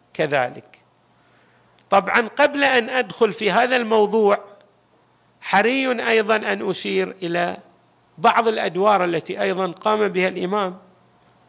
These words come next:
الإمام عني عناية كبيرة جدًا بتفسير القرآن الكريم، يعني كان يلقي الدروس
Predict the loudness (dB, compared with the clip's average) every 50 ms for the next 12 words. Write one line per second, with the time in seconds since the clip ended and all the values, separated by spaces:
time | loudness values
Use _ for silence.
0 | _ _ -12 -6 -4 -2 0 0 2 2 2 4 2 0 -2 -6 -18 -20 _ _
1 | _ _ _ _ _ _ _ _ _ _ _ _ _ _ _ _ _ _ _ _
2 | _ 0 2 2 4 2 2 0 2 0 0 0 -2 -2 -2 0 0 0 2 0
3 | 0 -2 -2 -4 -8 -6 -4 -4 -2 0 0 -2 -2 -6 -10 -6 -4 -2 -2 -2
4 | -2 -4 -8 -4 -4 -4 -4 -4 -4 -2 -2 -2 -2 -4 -6 -8 -6 -6 -4 -2
5 | 0 0 -2 -2 -6 -8 -8 -10 -10 -10 -10 -16 -20 _ _ _ _ _ _ _
6 | _ _ _ _ _ _ _ _ _ _ _ _ _ _ _ -20 -14 -6 0 0
7 | 2 2 2 0 -2 -4 -4 0 0 0 2 2 2 2 2 2 0 -2 -4 -4
8 | -4 -4 -6 -8 -14 -20 _ _ _ _ _ _ _ _ _ _ _ _ _ _
9 | _ _ -10 -10 -8 -2 0 2 2 2 2 2 4 4 4 2 0 -2 -6 -8
10 | -12